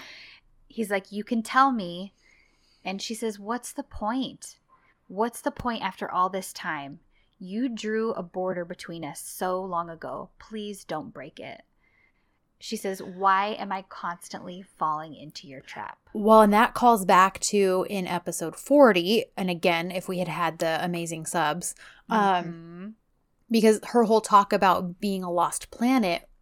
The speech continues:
Speaker 2: what she was actually saying was that she's a, that she's a planet caught in his orbit.
Speaker 1: Yeah.
Speaker 2: So this totally made me think of that, um,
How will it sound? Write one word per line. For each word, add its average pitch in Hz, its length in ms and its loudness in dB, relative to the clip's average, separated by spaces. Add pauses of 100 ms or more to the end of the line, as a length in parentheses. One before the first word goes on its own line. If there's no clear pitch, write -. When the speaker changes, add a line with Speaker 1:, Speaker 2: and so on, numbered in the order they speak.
Speaker 2:
what 196 240 0
she - 140 -4
was 185 200 0
actually 311 440 2
saying 262 480 0
was 175 460 4 (380)
that 190 320 4 (160)
she's 214 340 -2
a, 180 140 -2 (640)
that - 180 0
she's 196 140 0
a 185 60 2
planet 240 460 2
caught - 400 2
in 196 100 -2
his 165 200 -8 (100)
orbit. 165 580 -2
Speaker 1:
Yeah. 165 240 -8
Speaker 2:
So 202 260 6
this 214 480 8
totally 214 500 2
made 180 160 0
me 165 100 -6
think 160 180 -10
of 151 180 -6
that, 147 560 4 (220)
um, 160 480 -2